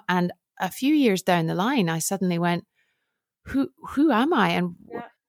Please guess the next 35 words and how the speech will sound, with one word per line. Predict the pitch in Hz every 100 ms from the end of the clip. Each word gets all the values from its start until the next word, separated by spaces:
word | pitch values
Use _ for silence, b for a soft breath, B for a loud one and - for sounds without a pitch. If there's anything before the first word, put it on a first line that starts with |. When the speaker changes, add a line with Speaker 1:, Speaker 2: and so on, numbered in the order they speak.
| _ _ -
Speaker 1:
where | - 330 392
am | 302 214
I? | 175 165
And | 175
wh-, | 185 - 277
uh, | 254 - -
what | 226 240 294
have | 269
I | 247
become?" | 180 185 - 294 330 202
And | 196 -
I | 202 214
love | 208 226 277 349
my | 233 202
kids, | 175 - 170 170
as | 175
we | 190
all | 240 262 202
do. | 240 254 165 170 B B B -
And | 214
I've | 208 196
loved | 202 233 269 233 185
and | 185 180
been | 170 180
so | 180 - 226 -
grateful | 220 226 - - 185
for | -
the | 190
opportunity | 185 180 - 214 208 170
to | - 165
have | - 254 220
that | 208 -
time | 190 208
with | 226 214
them. | 170